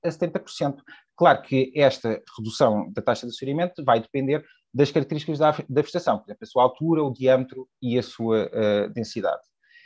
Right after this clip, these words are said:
É expectável também que a Verónica, portanto, é, esta ideia, não é, permita reduzir os custos associados à dragagem de manutenção e contribuirá para a redução de C O dois na, na,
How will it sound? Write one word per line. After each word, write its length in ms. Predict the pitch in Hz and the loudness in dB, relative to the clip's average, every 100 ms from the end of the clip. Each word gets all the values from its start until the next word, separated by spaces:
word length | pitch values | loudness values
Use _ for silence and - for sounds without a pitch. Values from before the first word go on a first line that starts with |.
| _ - | _ 2
É 60 | |
expectável 540 | 214 254 254 226 151 156 | 4 4 6 6 6 4
também 280 | 202 185 | 4 4
que 100 | - | 4
a 60 | 165 | 0
Verónica, 560 | 120 131 135 196 208 269 | 4 4 4 2 -6 -8
portanto, 360 | - 139 113 | -6 -4 0
é, 360 | 131 135 135 147 | 0 4 4 4
esta 220 | 135 139 | 2 2
ideia, 420 | 127 127 135 175 | 2 6 4 4
não 140 | 185 127 | -2 -4
é, 120 | 165 _ _ - | -8 _ _ 0
permita 320 | 196 202 202 | 4 4 4
reduzir 340 | 175 165 185 | 0 0 2
os 140 | 170 - | 0 -2
custos 300 | 202 - - | -4 -6 -10
associados 480 | - - 185 139 127 | -12 2 4 4 2
à 20 | |
dragagem 360 | 131 127 117 | 4 4 2
de 40 | 120 | 0
manutenção 600 | 123 139 139 190 226 285 _ _ _ _ _ _ - | 0 -2 0 2 2 0 _ _ _ _ _ _ 0
e 180 | 262 269 | 2 4
contribuirá 880 | 240 190 185 170 196 196 196 214 220 | 2 0 0 0 2 6 6 4 0
para 140 | 208 | -2
a 40 | 190 | -2
redução 380 | - - 170 170 | -4 -4 -4 -4
de 100 | - | -4
C 100 | 170 | -2
O 80 | 165 | 0
dois 340 | 139 127 123 | -2 -4 -6
na, 300 | 131 127 127 | -6 -4 -4
na, 440 | 127 123 123 120 | -6 -6 -8 -12